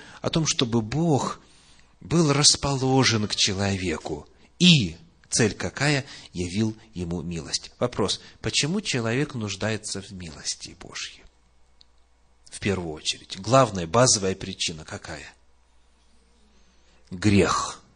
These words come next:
Верно, спасибо. В действительности, вот это явление милости, почему и связано со спасением? Потому что человек в первую очередь по своей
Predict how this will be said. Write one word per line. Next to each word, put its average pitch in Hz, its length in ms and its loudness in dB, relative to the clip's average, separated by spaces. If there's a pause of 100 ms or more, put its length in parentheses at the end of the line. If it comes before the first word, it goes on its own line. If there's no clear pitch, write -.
(180)
Верно, 78 480 -8
спасибо. - 440 -6
В 92 100 -18
действительности, 110 760 0 (640)
вот 143 360 2
это 156 280 4
явление 139 520 4
милости, 165 580 6
почему 139 420 2
и 131 100 -2
связано 170 480 6
со 143 240 6
спасением? 131 1120 6 (560)
Потому 120 360 2
что - 240 0
человек 135 520 2
в - 160 -2
первую 170 640 6
очередь 113 640 -2
по 101 80 -4
своей 104 720 0